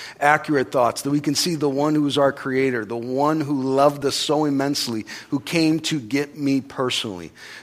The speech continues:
to get me out of my junk, to get me out of my sin, to get me out of my hell, Lord, that I'm walking in and to and will remain in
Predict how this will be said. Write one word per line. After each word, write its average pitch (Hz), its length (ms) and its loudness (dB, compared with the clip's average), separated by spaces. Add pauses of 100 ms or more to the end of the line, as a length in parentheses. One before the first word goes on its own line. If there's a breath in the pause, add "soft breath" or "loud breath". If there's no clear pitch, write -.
to 139 100 -6
get 160 260 -2
me 151 140 2
out 147 240 4
of 139 60 -2
my 131 280 2
junk, 123 580 -6 (520 loud breath)
to 135 60 -8
get 156 160 0
me 147 140 2
out 139 160 6
of 127 40 0
my 135 360 6
sin, 120 500 0
to 123 80 -6
get 151 240 -2
me 147 100 0
out 143 200 6
of 139 40 -2
my 139 260 6
hell, 131 380 2
Lord, 113 240 -2
that 123 100 0
I'm 127 260 0
walking 147 580 4
in 147 240 2
and 127 240 -4
to 147 320 2
and 127 220 -2
will 139 160 0
remain 143 560 2
in 131 280 0